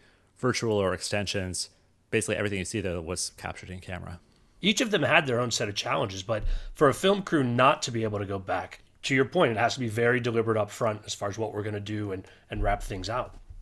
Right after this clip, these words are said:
Speaker 1: Tim is very comfortable with finishing a thing and not ever going back to a thing. And having made stop motion movies with Tim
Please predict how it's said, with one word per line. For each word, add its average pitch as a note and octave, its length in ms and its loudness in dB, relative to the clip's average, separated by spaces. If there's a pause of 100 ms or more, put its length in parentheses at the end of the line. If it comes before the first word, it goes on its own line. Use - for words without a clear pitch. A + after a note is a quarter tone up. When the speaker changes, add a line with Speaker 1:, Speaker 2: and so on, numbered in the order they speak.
(320)
Speaker 1:
Tim E3+ 200 0
is B2 100 0
very B2+ 180 4
comfortable G#2 540 -4
with F#2+ 400 0 (500)
finishing C#3+ 420 2
a A#2 60 -2
thing G2+ 320 0
and G2+ 140 -2
not G2+ 200 0 (140)
ever G#2 160 -2
going F#2 240 -2
back F2 240 -4
to F#2+ 140 -6
a E2+ 40 -6
thing. F2+ 320 -8
And F#2+ 240 -6
having A2 320 -2
made F#2+ 320 -2 (280)
stop - 280 2
motion A2+ 320 -2
movies F#2 300 -4
with E2+ 100 -12
Tim F2+ 300 -6